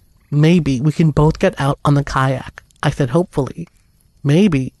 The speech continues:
but what about its owner? He may not like that." "How do we know that whoever put it there is even still alive?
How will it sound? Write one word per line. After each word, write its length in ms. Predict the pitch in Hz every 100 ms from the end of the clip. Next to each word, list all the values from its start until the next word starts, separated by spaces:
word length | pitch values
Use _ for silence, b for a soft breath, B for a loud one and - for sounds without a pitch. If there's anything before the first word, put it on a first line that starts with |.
| _
but 80 | 139
what 200 | 143 185
about 240 | 202 196
its 180 | 190 -
owner? 320 | 180 202 139 - _ _ _ _
He 160 | - 262
may 220 | 262 247
not 220 | 247 226
like 240 | 196 214 -
that." 240 | 151 135 - _ _ _ _ _ _
"How 200 | 165 165
do 60 |
we 140 | 165 156
know 400 | 156 185 143 156
that 120 | 143
whoever 400 | 147 147 147 180
put 260 | 214 - 170
it 120 | 170 151
there 300 | 170 175 185 -
is 200 | 156 - _
even 340 | 175 175 175 175
still 260 | - 165
alive? 560 | 156 151 143 175 143